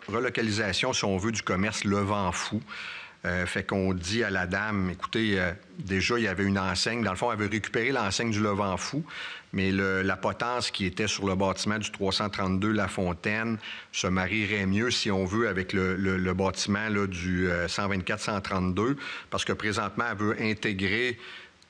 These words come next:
l'affiche dans la potence qui est déjà là, puis ça fonctionne comme pas. Fait qu'on demande à la dame, c'est de, de, c'est de, de refaire un petit peu ses devoirs puis de représenter une, une autre demande au C C U.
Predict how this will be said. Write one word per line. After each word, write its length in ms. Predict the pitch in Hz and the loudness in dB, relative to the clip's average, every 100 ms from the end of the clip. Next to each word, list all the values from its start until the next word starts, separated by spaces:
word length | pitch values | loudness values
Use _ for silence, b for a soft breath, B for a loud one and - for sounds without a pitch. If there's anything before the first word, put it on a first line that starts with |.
| - | -4
l'affiche 600 | 98 95 - 127 107 107 | -2 -2 -2 0 0 -2
dans 220 | 101 98 | -2 0
la 160 | 101 | 0
potence 480 | 95 107 - 113 113 | 0 -2 0 0 -2
qui 120 | - | -2
est 20 | 98 | 0
déjà 200 | 92 95 | 2 2
là, 160 | 107 | 2
puis 120 | 107 | 0
ça 100 | - | -2
fonctionne 480 | 90 104 95 - 104 | -2 0 0 0 0
comme 260 | 98 95 87 | 0 0 -2
pas. 200 | - 90 | -4 -4
Fait 140 | 98 | -4
qu'on 180 | 95 92 | -4 0
demande 280 | 92 98 101 | 2 2 2
à 80 | 95 | 0
la 140 | 90 | -2
dame, 320 | 92 101 101 95 B B B B | 0 -2 -2 -4 B B B B
c'est 140 | - | -4
de, 200 | 90 92 | 0 0
de, 360 | 87 92 90 87 87 - - - | 0 -2 -2 -4 -8 -16 -20 -10
c'est 140 | 101 | -4
de, 120 | 92 | -2
de 180 | 95 101 | -2 -2
refaire 260 | 95 - 113 | -2 -2 0
un 100 | 104 | 0
petit 120 | - | 0
peu 120 | 123 | 0
ses 120 | 117 | 0
devoirs 440 | 110 98 92 104 113 | 2 2 2 2 0
puis 100 | 98 | -2
de 60 | |
représenter 680 | 95 - 101 98 92 - 101 | -4 -2 -2 0 -2 0 2
une, 380 | 104 90 87 101 | 2 2 2 0
une 140 | 107 | 2
autre 140 | 98 98 | 2 2
demande 340 | 92 95 98 90 | 2 2 2 0
au 40 | |
C 180 | 82 92 | 0 -2
C 160 | - 85 | -2 -4
U. 140 | 78 | -8